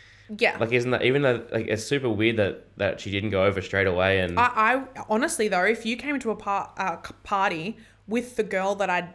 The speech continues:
Speaker 1: obviously had an issue with, you, li-,
Speaker 2: Yeah.
Speaker 1: I mean, I wouldn't personally, but putting myself in Gigi shoes,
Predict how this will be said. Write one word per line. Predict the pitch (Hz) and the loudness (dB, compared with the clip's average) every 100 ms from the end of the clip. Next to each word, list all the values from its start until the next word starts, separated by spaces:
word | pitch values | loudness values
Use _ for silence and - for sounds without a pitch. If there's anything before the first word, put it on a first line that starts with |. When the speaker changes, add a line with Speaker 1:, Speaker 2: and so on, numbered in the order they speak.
| - | -4
Speaker 1:
obviously | 202 196 214 190 190 | -2 0 -2 -2 -8
had | 185 | -6
an | 185 | -6
issue | 196 185 190 | -8 -8 -6
with, | 180 175 | -6 -8
you, | - - | -12 -2
li-, | 220 | 0
Speaker 2:
Yeah. | 104 - | 4 2
Speaker 1:
I | 208 | 2
mean, | 190 | -2
I | - 180 | 0 -2
wouldn't | 175 165 170 | -2 -6 -4
personally, | 170 - 156 | -6 -6 -8
but | - - | -8 -8
putting | 196 | -6
myself | 190 180 175 | -6 -6 -8
in | 180 | -6
Gigi | 175 175 170 160 - - | -6 -6 -6 -8 -8 -12
shoes, | - 170 196 | -10 -8 -8